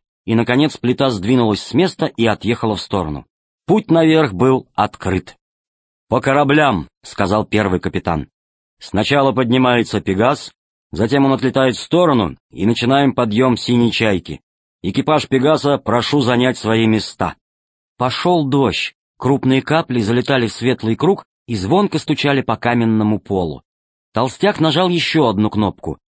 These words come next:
и из пола выросла тонкая лестница, достала до края белого круга и уцепилась за край металлическими когтями.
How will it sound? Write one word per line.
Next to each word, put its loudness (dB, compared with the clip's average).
и 2
из -4
пола 2
выросла 0
тонкая 2
лестница, 0
достала 0
до 2
края 0
белого 2
круга 0
и 4
уцепилась 2
за -2
край 0
металлическими 0
когтями. -4